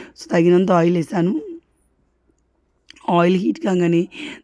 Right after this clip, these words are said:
నేను మైల్డ్గా వేసుకోను, మరీ కారంగా చేసుకోవట్లేదు అనమాట. ఒకవేళ రితు లేచిన వాడు మధ్యాహ్నం తినాలనుకుంటే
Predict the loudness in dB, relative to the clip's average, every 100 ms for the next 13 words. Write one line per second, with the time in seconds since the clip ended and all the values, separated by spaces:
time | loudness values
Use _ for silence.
0 | 0 2 4 4 4 2 2 -4 -2 0
1 | -2 0 0 2 0 -4 -8 -8 -10 -10
2 | -8 -8 -6 -8 -12 -20 _ _ -20 -20
3 | -20 -8 -2 0 0 -2 -2 -2 -2 -2
4 | -2 -2 -2 -4 -4 -4 -4 -6 -8 -4
5 | -4 -4